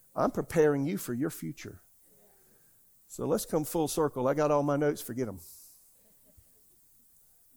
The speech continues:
To navigate right now, you have to be willing to believe what God says in the face of opposition. And be willing to voice what you believe,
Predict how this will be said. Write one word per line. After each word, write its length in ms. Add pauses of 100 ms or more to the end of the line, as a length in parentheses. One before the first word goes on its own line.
(500)
To 100
navigate 520
right 240
now, 380 (840)
you 100
have 340
to 100
be 160
willing 380
to 80
believe 360
what 220
God 260
says 600 (1700)
in 140
the 80
face 300
of 100
opposition. 720 (1600)
And 440
be 160
willing 460
to 340
voice 600
what 220
you 80
believe, 720